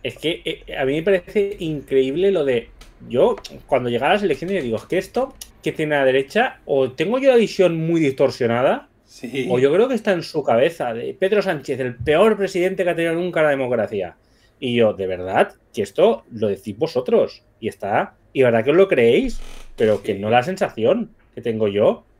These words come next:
Speaker 1: Digo, y no soy yo muy fan de Pedro Sánchez.
Speaker 2: No.
Speaker 1: Lo ya veremos.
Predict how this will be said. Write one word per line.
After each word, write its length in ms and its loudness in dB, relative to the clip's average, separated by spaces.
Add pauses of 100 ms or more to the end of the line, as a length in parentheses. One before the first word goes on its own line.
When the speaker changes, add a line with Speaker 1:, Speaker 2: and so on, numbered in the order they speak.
(220)
Speaker 1:
Digo, 520 0
y 100 -6
no 120 -2
soy 240 -2
yo 160 4
muy 200 -2
fan 160 -4
de 80 0
Pedro 200 -2
Sánchez. 520 -4
Speaker 2:
No. 540 -12
Speaker 1:
Lo 100 -8
ya 140 0
veremos. 460 -2